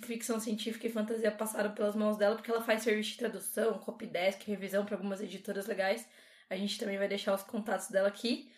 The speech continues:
Foi uma ótima ideia essa de autopublicação, já que eu e Li somos autopublicados, né? Então vai ser legal.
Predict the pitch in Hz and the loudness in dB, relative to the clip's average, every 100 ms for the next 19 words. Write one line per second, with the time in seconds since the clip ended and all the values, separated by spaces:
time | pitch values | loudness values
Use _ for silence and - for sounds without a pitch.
0 | - - - 220 220 220 240 226 202 190 | -20 -8 0 2 4 4 4 6 6 8
1 | 208 196 190 - 190 190 190 185 - 190 | 8 8 6 0 -8 -4 0 -2 -2 -6
2 | 196 202 202 220 226 214 - 254 - 226 | -2 -2 0 6 6 6 2 -2 10 12
3 | 247 277 254 233 247 277 233 247 254 240 | 12 8 2 2 2 2 2 2 0 -2
4 | - 254 262 294 - - 185 170 - - | -6 -10 -10 -6 -6 -6 -10 -10 -14 -10
5 | 190 202 - - 175 | -10 -10 -8 -6 -6